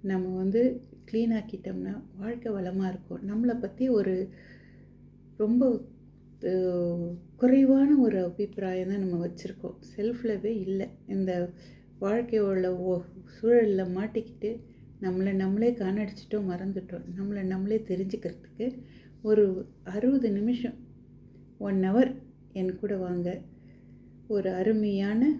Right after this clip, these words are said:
ஒரு அனுபவம் உங்களுக்கு நிச்சயமா கிடைக்கும். அதை முடிக்கும்போது நிறைய பேருக்கு இதை நான் நடத்தியிருக்கும்போது கடைசியில எல்லாம் ஆனந்த கண்ணீர் தான் வரும்.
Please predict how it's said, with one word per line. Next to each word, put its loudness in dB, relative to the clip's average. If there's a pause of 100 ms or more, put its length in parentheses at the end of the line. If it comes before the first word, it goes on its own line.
(160)
ஒரு 0
அனுபவம் 0
உங்களுக்கு -2
நிச்சயமா -2
கிடைக்கும். -6 (840)
அதை -2
முடிக்கும்போது 2
நிறைய 4
பேருக்கு 2
இதை -4
நான் 0
நடத்தியிருக்கும்போது -4 (760)
கடைசியில -6
எல்லாம் 0
ஆனந்த 0
கண்ணீர் -2
தான் -2
வரும். -4